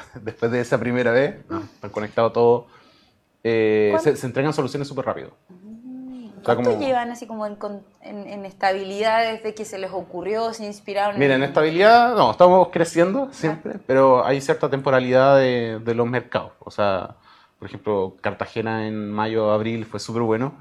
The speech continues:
Speaker 2: Claro.
Speaker 1: Ahora paró un poco. Eh, Chile también paró un poco.
Speaker 2: Pero como el dos mil diecinueve ustedes como servicio están, no, no como negocio, sino como servicio ustedes están estables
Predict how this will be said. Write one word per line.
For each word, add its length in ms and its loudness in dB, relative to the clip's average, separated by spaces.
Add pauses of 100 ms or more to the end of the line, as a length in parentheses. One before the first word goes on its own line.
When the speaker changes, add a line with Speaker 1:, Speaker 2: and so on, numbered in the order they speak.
(140)
Speaker 2:
Claro. 220 -8 (340)
Speaker 1:
Ahora 240 -4
paró 160 2
un 140 -2
poco. 420 0 (380)
Eh, 760 -2
Chile 260 -2
también 480 -2
paró 240 -2
un 120 -4
poco. 200 -2
Speaker 2:
Pero 280 -2
como 260 -6 (200)
el 120 -12
dos 120 -8
mil 180 -6
diecinueve 540 -8
ustedes 320 -10
como 240 -6
servicio 500 -8
están, 380 -12
no, 120 -10
no 180 -10
como 220 -4
negocio, 520 -8
sino 240 -16
como 200 -12
servicio 520 -12
ustedes 240 -10
están 180 -10
estables 560 -14